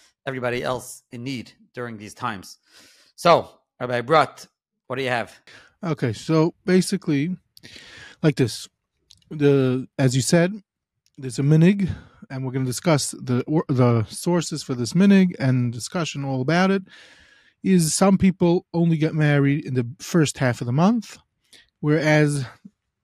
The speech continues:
Speaker 2: the second half of the month they don't get married. Now, like everything else, there's a topic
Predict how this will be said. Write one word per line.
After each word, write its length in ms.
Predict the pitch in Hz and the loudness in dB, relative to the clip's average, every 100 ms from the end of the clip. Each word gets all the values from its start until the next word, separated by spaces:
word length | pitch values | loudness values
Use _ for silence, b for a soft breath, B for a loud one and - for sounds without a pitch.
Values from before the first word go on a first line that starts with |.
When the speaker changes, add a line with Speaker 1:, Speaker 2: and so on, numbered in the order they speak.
| _ | _
Speaker 2:
the 120 | 165 - | -14 -4
second 280 | 254 262 196 | -2 4 4
half 100 | 180 | 4
of 60 | |
the 40 | 190 | 2
month 240 | 185 175 | 2 2
they 120 | 175 | 2
don't 180 | 165 165 | 0 0
get 100 | 165 | -2
married. 420 | 151 135 131 131 - _ B B B B B B | -2 -2 -4 -6 -12 _ B B B B B B
Now, 300 | 165 143 113 | 2 4 0
like 240 | - 180 214 | -4 0 2
everything 340 | 180 165 180 | 2 0 2
else, 460 | 214 214 190 - - _ _ | 2 2 -4 -16 -20 _ _
there's 200 | 165 151 | -16 -12
a 40 | |
topic 540 | 143 160 156 185 175 | -6 -2 0 0 -2